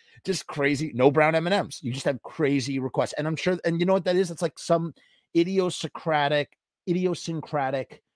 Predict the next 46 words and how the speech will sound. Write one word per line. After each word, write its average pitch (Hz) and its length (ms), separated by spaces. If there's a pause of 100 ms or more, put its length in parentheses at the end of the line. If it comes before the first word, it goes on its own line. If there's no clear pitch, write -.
(140)
neurotic 131 840 (240)
detail 110 640
of, 107 140
like, 110 200
"I 117 100
don't 120 120
like 117 160
the 113 60
color 104 260
brown. 87 380
Therefore, 123 280
I 131 40
don't 139 120
want 123 140
any 120 140
brown 113 260
M 110 140
and 104 240
Ms. - 240 (280)
I - 60
can 110 140
only 107 160
have 98 160
these 107 180
kind 104 220
of - 80
M 98 120
and 92 260
Ms - 280 (480)
in 104 80
my 98 100
situation." - 600 (720)
Um, 120 480
all 214 240
of 170 140
this 147 360
is 123 560 (200)
leading 117 380
up 104 160
to 107 100
the 104 80
fact 104 300
that, 92 200 (180)
uh, 104 220 (220)
you 123 100
know, 101 160